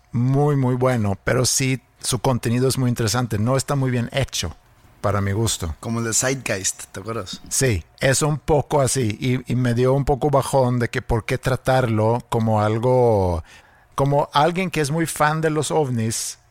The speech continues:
Speaker 1: haría un documental, pero el contenido sí es bueno.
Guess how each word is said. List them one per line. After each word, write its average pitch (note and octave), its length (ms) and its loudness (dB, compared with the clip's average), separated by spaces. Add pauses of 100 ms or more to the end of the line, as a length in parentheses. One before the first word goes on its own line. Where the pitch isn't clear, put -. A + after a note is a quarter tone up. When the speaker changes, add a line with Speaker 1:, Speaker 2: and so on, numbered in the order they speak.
(160)
Speaker 1:
haría B2 500 2
un B2+ 140 -2
documental, A#2 600 0
pero A2+ 140 2
el A2 80 2
contenido B2 520 2
sí B2 240 0
es A2 120 -2
bueno. A2 440 0